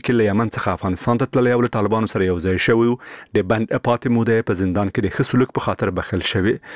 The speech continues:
په پام کې د نوموړی به د راتلونکي مې میاشتې په درویشتمه د ایندیانا له زندانه خوشي شي. هغه پر امریکا د القاعده لخوا د سپتمبر له تروریستي حملو څلور میاشتې، اه،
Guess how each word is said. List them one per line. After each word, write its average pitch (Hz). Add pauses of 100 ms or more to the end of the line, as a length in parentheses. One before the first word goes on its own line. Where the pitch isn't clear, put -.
(220)
په -
پام 95
کې -
د 98
نوموړی 101
به 107
د 98
راتلونکي 117
مې 117
میاشتې 113
په 104
درویشتمه 127 (380)
د 95
ایندیانا 110
له 95
زندانه 95
خوشي 110
شي. 131 (720)
هغه 101
پر 110
امریکا 107
د 120
القاعده 107
لخوا 110
د 98
سپتمبر 110
له 95
تروریستي 92
حملو 104 (120)
څلور 139
میاشتې، 104 (300)
اه، 90